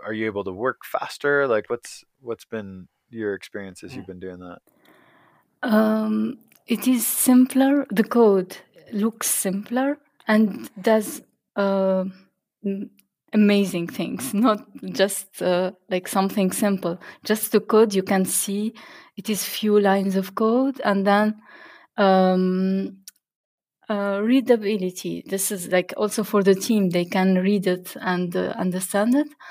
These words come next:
Speaker 3: Also, um, it is, uh, in case if we, let's say there is a bug,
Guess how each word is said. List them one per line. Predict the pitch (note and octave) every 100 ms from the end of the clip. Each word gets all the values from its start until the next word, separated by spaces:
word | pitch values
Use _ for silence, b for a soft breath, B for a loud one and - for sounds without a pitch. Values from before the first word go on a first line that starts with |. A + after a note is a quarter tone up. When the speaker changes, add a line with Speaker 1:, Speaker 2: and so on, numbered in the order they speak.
| B B B B B _ -
Speaker 3:
Also, | A3+ B3 - A#3+ A3+ A#3 G#3+ -
um, | G#3 G3 F#3+ F#3+ F#3+ F#3+ - _ _ _ _ _ _ _ _ _ _ _ _
it | G3+ F#3 G#3
is, | G3+ G3 F#3 - - - _ _ _
uh, | A3 F#3+ F#3 F3+ F3+ F3 F3 F3+ G#3 - _ _ _ _ _ -
in | A3+ G3+
case | G#3 G#3+ G3+ G3 - -
if | G#3 - - - _ _ -
we, | G3 G3+ F#3+ F3+ -
let's | - G#3 G#3
say | - G3+
there | F#3 F#3
is | F#3+ G#3 F#3
a |
bug, | E3 F3+ F#3 B3